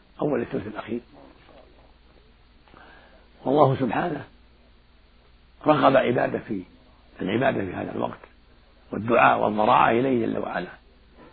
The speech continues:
فجدير بأهل الإيمان من الرجال والنساء يتحروا هذا الوقت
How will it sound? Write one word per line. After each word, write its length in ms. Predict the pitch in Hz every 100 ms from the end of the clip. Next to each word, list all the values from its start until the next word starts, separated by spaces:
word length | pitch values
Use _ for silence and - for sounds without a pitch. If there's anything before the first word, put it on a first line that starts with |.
| _ _ -
فجدير 420 | 143 160 175 214
بأهل 280 | 175 175 131
الإيمان 460 | 131 131 143 131 - _ _ - - _ _ _ -
من 120 | 135
الرجال 360 | 127 131 151 139
والنساء 540 | 123 113 101 131 127
يتحروا 460 | 120 - - - 92
هذا 140 | -
الوقت 220 | 58 -